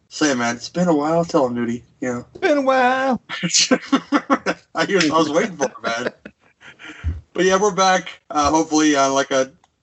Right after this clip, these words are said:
Speaker 1: twice a month basis. That's, that's what I'm shooting for. Um, Nudie's here. How you doing, sir?
Speaker 2: Hello. It's been a while, and I'm glad to be back.
Speaker 1: Cool.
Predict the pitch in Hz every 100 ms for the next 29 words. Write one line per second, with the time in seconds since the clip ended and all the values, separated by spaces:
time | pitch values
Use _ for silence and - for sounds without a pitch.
0 | _ 175 151 151 151 139 135 - 123 123
1 | 135 123 135 131 139 139 151 131 123 -
2 | 127 120 110 131 117 113 - _ - 127
3 | 120 117 113 - _ _ _ _ _ _
4 | - _ _ _ _ _ _ _ _ _
5 | - 156 202 202 175 170 165 151 147 139
6 | 117 110 110 107 107 - _ _ _ _
7 | _ _ - 220 294 269 190 143 - -
8 | 170 165 175 220 254 262 202 180 170 170
9 | 175 196 185 185 165 135 104 - _ _
10 | _ _ _ _ - - 113 123 123 -